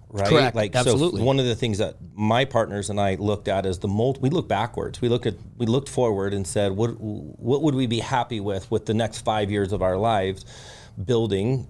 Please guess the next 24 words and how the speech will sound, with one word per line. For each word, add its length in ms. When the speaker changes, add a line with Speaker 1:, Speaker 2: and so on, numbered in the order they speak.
Speaker 1:
Um, 300
they 140
do 200
a 80
lot 120
of 80
the 60
real 260
estate, 320
they 80
do 100
the 80
building 360
for 260
me, 300
and 160
I 100
do 100
the 100
operations. 640
So 200
as 120
a 60
team, 580